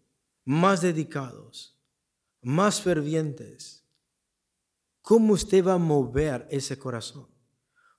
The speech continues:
¿Cómo usted va a mover esa mente? ¿Cómo usted va a mover esto que se mira flojo, débil e irresponsable?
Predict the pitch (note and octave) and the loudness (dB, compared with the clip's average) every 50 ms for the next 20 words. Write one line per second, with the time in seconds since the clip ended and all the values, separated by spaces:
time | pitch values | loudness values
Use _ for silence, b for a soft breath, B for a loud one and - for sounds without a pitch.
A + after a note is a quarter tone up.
0 | _ - - A#3 A#3 A3 G#3 - - G3+ F#3 G3 F#3+ F#3 F3+ E3 D#3+ C#3 C#3 C#3 | _ 0 2 4 4 4 2 4 4 4 4 4 2 2 2 2 0 0 2 2
1 | D#3 E3+ E3+ D#3 D3+ - - C#3 B2+ A#2+ A2+ A2 A2+ A#2 - - - - _ - | 2 2 2 0 -2 -6 -8 -10 -10 -10 -12 -14 -16 -18 -20 -20 -20 -12 _ -6
2 | G3+ G#3 G3 - - F#3 F3 F#3+ F#3+ F3+ E3 D#3+ D#3 D3+ D3 C#3 B2+ B2+ B2 B2+ | -4 -4 -4 -4 -6 -4 -2 -2 0 0 0 0 2 2 2 0 0 -4 -8 -12
3 | C3+ C#3+ D3 E3 E3+ E3 D#3+ D3+ C#3 C3+ C#3 C3+ C#3 B B B B B B B | -8 -4 0 2 4 4 4 4 2 0 -2 -6 -8 B B B B B B B
4 | B B _ - F3+ F3+ - - - - - A#2+ G#2+ A2 A2+ - _ _ - B2 | B B _ -2 0 0 0 -2 -6 -8 -8 -10 -10 -10 -14 -18 _ _ -14 -10
5 | - - C#3+ C3 C3 D3+ D3+ C#3+ B2 A2 G#2+ - - - C#3 C#3 D3 D3 - - | -8 -4 -4 -2 -2 -2 -2 -2 -4 -4 -6 -12 -8 -2 2 2 2 2 2 -2
6 | - - - - D#3 D3 B2+ A#2+ A#2+ A#2 C#3 C#3+ D3 C3+ A#2 G#2+ G2 F#2+ - - | -12 -16 -16 -16 -16 -14 -14 -14 -6 -2 0 2 2 0 -2 -6 -10 -12 -12 -8
7 | - C3 B2+ A2+ A#2+ A#2 - - - A#2+ A#2 A2 G#2 - - G2+ G#2 G2 E2 - | -4 -2 -2 -2 -2 -6 -8 -8 -8 -8 -8 -8 -8 -10 -14 -14 -18 -18 -20 -20
8 | - | -20